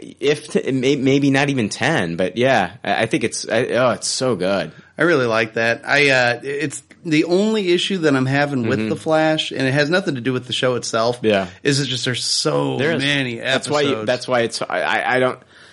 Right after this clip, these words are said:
Speaker 1: that's why it's like I watch it from episode to episode.
Speaker 2: Yeah.
Speaker 1: Like, some people can binge it, like,
Speaker 2: Mm-hmm.
Speaker 1: j-, like, uh, on Second Rate Superfans, my other podcast, like, Joe.
Speaker 2: Yeah.
Speaker 1: He was able to,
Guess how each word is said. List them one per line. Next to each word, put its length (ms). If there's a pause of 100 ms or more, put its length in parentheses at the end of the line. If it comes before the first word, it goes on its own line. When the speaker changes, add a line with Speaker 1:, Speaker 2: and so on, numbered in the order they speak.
(160)
Speaker 1:
that's 240
why 200
it's 320
like 160
I 120
watch 280
it 120
from 160
episode 360
to 100
episode. 460
Speaker 2:
Yeah. 100
Speaker 1:
Like, 160
some 220
people 300
can 280
binge 300
it, 180
like, 140
Speaker 2:
Mm-hmm. 160
Speaker 1:
j-, 160
like, 340
uh, 480
on 140
Second 320
Rate 140
Superfans, 760
my 140
other 160
podcast, 480
like, 200
Joe. 500 (120)
Speaker 2:
Yeah. 240 (180)
Speaker 1:
He 440
was 180
able 240
to, 360